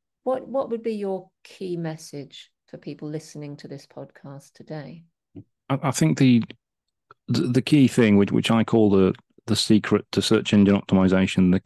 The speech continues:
Speaker 2: the secret to, to digital marketing dominance, is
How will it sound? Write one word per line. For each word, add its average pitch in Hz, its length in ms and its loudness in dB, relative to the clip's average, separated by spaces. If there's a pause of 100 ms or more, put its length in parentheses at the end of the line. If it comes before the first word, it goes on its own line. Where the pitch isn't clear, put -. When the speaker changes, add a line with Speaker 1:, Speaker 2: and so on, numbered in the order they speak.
Speaker 2:
the 104 100 -2
secret - 440 -2
to, 90 400 0
to 92 340 -2
digital 101 340 0
marketing 95 480 0
dominance, 95 540 2 (680)
is 104 400 2